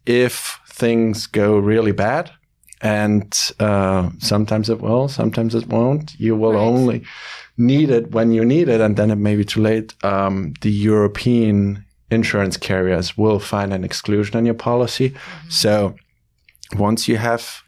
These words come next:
Speaker 1: your U S legal entity set up, your corporation, get a local U S
Speaker 2: Right.
Speaker 1: insurance to cover that. So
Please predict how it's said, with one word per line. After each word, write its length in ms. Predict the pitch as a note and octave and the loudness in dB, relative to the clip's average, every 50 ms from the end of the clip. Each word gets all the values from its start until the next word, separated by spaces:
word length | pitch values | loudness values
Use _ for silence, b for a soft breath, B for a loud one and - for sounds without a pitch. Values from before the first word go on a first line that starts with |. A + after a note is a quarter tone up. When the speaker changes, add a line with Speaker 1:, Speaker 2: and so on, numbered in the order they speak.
| _ | _
Speaker 1:
your 380 | - - G2+ F#2 F#2+ F#2 F2+ F2 F2 | -6 -2 0 0 0 0 -2 -4 -6
U 280 | F2+ G2 G#2 G#2 G#2+ | -4 0 0 2 2
S 360 | G#2+ G#2 G#2 - - - - - _ _ | 2 2 0 -2 -6 -10 -12 -16 _ _
legal 300 | - G#2+ A2 A2+ A#2 A#2 | -2 0 0 2 2 2
entity 400 | A2 A2 A2 A2 - A#2 - - | 2 2 0 -2 -4 -4 -4 -6
set 300 | - - - - A2+ A2 G#2 | -6 -4 -2 -2 0 0 0
up, 280 | G2+ G#2 G2+ - - | 0 -2 -4 -10 -10
your 160 | - - G2 | -6 -6 -6
corporation, 800 | F#2 - - A#2 A#2 - - A#2+ G2+ F#2+ F#2+ - - - G2+ G#2 B B B B B B B _ | -4 -2 -2 -2 -2 0 0 0 2 0 0 -2 -4 -4 -4 -6 B B B B B B B _
get 200 | - - F#2+ F#2 | -6 -4 -2 0
a 40 | F#2 | 0
local 640 | F#2+ F#2+ G2 G2+ A2 A2+ - - C3 B2 B2 B2 B2 - _ | 2 2 2 2 0 -2 -2 -2 -2 0 0 -2 -4 -8 _
U 360 | - A2 G#2 G#2 G#2 G#2 G2+ F#2 | -6 -2 0 2 2 2 2 2
S 280 | - G#2 G2+ G2 - - | 0 -2 -2 -2 -4 -4
Speaker 2:
Right. 120 | - G2 | -4 -4
Speaker 1:
insurance 600 | G2 F#2 - - - F#2+ F#2 F2+ F#2+ F2+ E2+ - - | -4 -2 -2 0 0 0 2 0 0 -2 -4 -4 -4
to 80 | - | -6
cover 280 | D#2 - - F2+ F2 E2+ | -4 -4 -4 -2 -2 -2
that. 240 | F2 - - - - | -4 -4 -6 -8 -6
So 460 | - - - F#2+ G2 G2 G2 - - | -4 -2 0 0 2 2 0 -2 -4